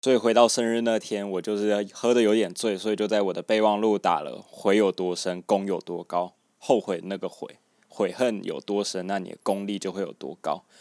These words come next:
就我发现我自己的所有的成功都是来自于悔恨，包括了国中考高中，或是高中考大学，亦或是我，呃，在化学系发现自己没有那么喜欢化学，想要读资管的时候，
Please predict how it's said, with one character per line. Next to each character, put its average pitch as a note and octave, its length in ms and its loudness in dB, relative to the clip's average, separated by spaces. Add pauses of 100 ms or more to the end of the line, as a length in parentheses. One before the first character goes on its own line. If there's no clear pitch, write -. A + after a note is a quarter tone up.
(280)
就 B2 160 4
我 A2 80 6
发 A2 220 4
现 A#2+ 200 0
我 G2+ 120 -2
自 A2+ 160 -6
己 G#2+ 200 0
的 F#2 220 -2
所 A2 240 2
有 A2 100 4
的 G2 120 0
成 G2+ 280 -4
功 B2+ 200 -2
都 C3 120 2
是 B2 120 -2
来 F#2 180 2
自 G#2+ 180 -4
于 F#2+ 120 -2
悔 - 360 -6
恨， A2 160 -2 (200)
包 G2+ 160 2
括 G2+ 200 2
了 G2+ 140 2
国 G2 260 -4
中 G#2+ 160 -2
考 - 200 -6
高 F#2+ 200 2
中， F#2+ 220 -6 (240)
或 A2+ 160 0
是 G#2+ 100 0
高 G#2+ 220 6
中 G#2+ 180 0
考 - 240 -10
大 A2 220 4
学， - 300 -12 (260)
亦 C3 160 2
或 B2+ 160 4
是 B2+ 180 0
我， F2+ 360 -2 (260)
呃， G2+ 180 -6
在 B2 220 2
化 C#3 220 4
学 G#2 180 -2
系 C3 180 -4
发 A#2 220 2
现 B2 160 -4
自 C#3 100 -8
己 A2+ 160 -4
没 A2+ 120 -4
有 C3 100 0
那 D3+ 80 -4
么 C#3+ 80 -4
喜 - 140 -8
欢 G2+ 100 -4
化 C3+ 180 2
学， A#2 140 -2
想 G#2+ 160 -2
要 A2+ 80 0
读 G#2 220 -4
资 A#2+ 260 -4
管 G2 300 0
的 C#2+ 260 -8 (300)
时 G2+ 240 -6
候， G#2+ 280 0